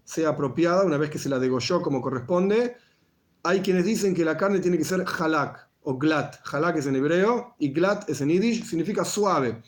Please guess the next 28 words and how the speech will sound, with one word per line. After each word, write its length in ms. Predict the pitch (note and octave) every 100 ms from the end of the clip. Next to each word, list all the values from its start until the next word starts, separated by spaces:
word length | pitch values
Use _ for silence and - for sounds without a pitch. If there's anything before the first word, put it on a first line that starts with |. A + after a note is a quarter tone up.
| - -
Suave 320 | - G#3+ A3 G3
quiere 160 | F#3
decir 180 | F3 G3+
que 80 | F3
no 80 | F#3
haya 160 | F3+
ninguna 300 | E3 F#3 G#3+
formación 960 | - E3 D#3 D3 - G#3 E3 B2 G#2+ - _ -
de 140 | C3+
una, 400 | D#3+ D#3+ D3 C#3
una 120 | C3
especie 360 | B2 F3+ F3+ D3+
de, 480 | C3+ B2+ B2 A#2 - _ _ _
de, 560 | B2+ A#2+ A2+ A2+ G#2+ - _ _ _ _ _ _ _ _ _
como 180 | C#3+ B2+
si 60 |
fuese 160 | D3+ D#3+
un 140 | D3+ D3+
hilo 580 | G#3 E3+ C3+ A2+ - - _ _ _
entre 500 | E3 F#3+ F3+ F3+ D3+
los 140 | C#3 B2+
pulmones 840 | D#3+ D#3 D3+ F3+ A#3 C4+ C#4 - -
y 80 | D#3
las 140 | E3 D3
paredes 880 | F3 E3+ F#3+ E3 E3+ G3+ - - _ _ _ C#3
de 100 | D3
la 80 |
vaca, 460 | D3 C#3 A2+ G#2+